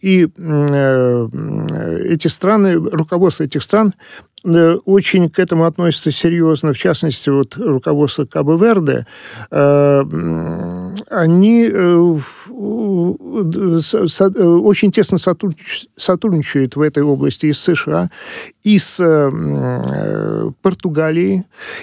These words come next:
И, м, в общем-то, их, они показывают, руководство, э, Кабо-Верде показывает,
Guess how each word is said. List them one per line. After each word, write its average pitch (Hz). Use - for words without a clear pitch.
И, 208
м, 190
в 170
общем-то, 214
их, 208
они 190
показывают, 165
руководство, 139
э, -
Кабо-Верде 196
показывает, 196